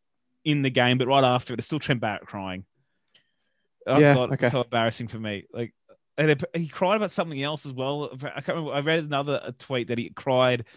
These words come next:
Speaker 1: about something else, one of his players as well. Mate, this guy, mate, you can't keep crying. <laughs> You can't. Uh, okay, Colmenos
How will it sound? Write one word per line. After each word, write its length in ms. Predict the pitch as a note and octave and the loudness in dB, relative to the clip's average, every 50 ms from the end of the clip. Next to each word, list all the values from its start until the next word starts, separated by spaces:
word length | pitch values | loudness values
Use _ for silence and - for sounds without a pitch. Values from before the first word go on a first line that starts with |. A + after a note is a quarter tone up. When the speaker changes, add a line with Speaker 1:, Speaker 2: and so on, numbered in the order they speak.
| _ _ _ _ _ _ - | _ _ _ _ _ _ -4
Speaker 1:
about 160 | B2 B2 A2+ | -4 -4 -4
something 200 | - - B2+ C3 | -4 -6 -4 -2
else, 140 | C3 B2 A2 | -4 -2 -2
one 140 | B2 B2+ B2 | -2 -4 -2
of 80 | A#2+ | -2
his 120 | A#2+ A#2 - | -4 -4 -6
players 500 | - - B2 A#2+ A#2+ A#2+ A#2 A#2 G#2+ A#2 | -6 -4 0 0 2 2 2 0 -2 -4
as 120 | A#2 A2 G#2 | -6 -8 -6
well. 180 | A#2 A#2 A2+ | -6 -6 -6
Mate, 320 | A2+ G#2 A2+ A#2 A2+ F2 F#2+ | -8 -8 -8 -8 -8 -8 -10
this 160 | C3+ B2+ - | -12 -10 -6
guy, 380 | - C3 A#2+ A#2 A2+ A2 G#2+ - - | -4 -2 0 0 0 -2 -4 -6 -10
mate, 180 | A2+ A2 - _ _ _ _ _ _ _ _ - | -10 -12 -12 _ _ _ _ _ _ _ _ -16
you 80 | C#3 | -10
can't 240 | C3+ - G3 G3+ G3 | -4 -2 -2 0 0
keep 160 | - F#3+ - | -2 -4 -4
crying. 480 | - - C#3+ B2 B2 B2+ A#2 G2 F2+ - _ _ _ _ - | -2 0 0 2 4 2 2 0 -2 -6 _ _ _ _ -20
<laughs> 300 | - - - _ _ - | -18 -18 -20 _ _ -12
You 300 | - - - C#3 C3+ C#3+ | -12 -10 -8 -8 -10 -10
can't. 440 | - - - D#3 D#3 D3+ C#3+ - - _ _ _ - - - _ _ _ _ _ _ _ _ _ _ _ _ _ _ _ _ _ _ _ _ _ _ _ _ _ _ _ _ - | -10 -8 -4 -2 0 0 -2 -2 -6 _ _ _ -20 -20 -20 _ _ _ _ _ _ _ _ _ _ _ _ _ _ _ _ _ _ _ _ _ _ _ _ _ _ _ _ -10
Uh, 80 | - C3 A#2 - - B2+ - | -10 -10 -10 -10 -12 -8 -6
okay, 280 | C3 B2+ C3+ B2 A#2+ | -4 -2 0 0 -2
Colmenos 880 | A2+ - - - D#3+ D#3+ D#3+ D3+ C3+ C3 A2+ G2+ - - - - - | -2 -4 0 0 2 2 2 0 -2 -2 -2 -4 -6 -10 -12 -12 -14